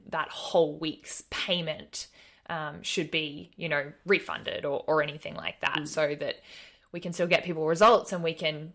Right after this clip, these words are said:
Speaker 1: you know, navigate those conversations. I think that's, um, that's where it really stemmed from for me.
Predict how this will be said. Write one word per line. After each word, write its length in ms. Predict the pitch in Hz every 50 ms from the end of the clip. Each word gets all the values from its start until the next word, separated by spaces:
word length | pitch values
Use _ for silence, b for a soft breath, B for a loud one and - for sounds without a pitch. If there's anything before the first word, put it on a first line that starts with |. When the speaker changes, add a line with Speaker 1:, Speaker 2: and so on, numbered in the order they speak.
| _
Speaker 1:
you 140 | - 175 165
know, 100 | 156 151
navigate 720 | 160 160 170 160 156 156 160 156 - - 160 - - 165
those 440 | 151 190 170 160 160 160 156 151 -
conversations. 760 | - - 147 143 - - - - - - - - 67 78 -
I 60 | 85 -
think 220 | - 165 151 - -
that's, 460 | 82 80 - - - - - - - - _ _ _ _ _ _
um, 540 | - 175 160 151 143 147 147 - - 170 - _ _ _ _ _
that's 220 | - 190 196 - -
where 160 | 196 180 165
it 80 | -
really 240 | - 165 156 151 156
stemmed 500 | - - - - - 147 151 147 147 147
from 460 | - - - 87 82 90 - - 175 -
for 160 | - - -
me. 360 | 87 87 82 71 - - -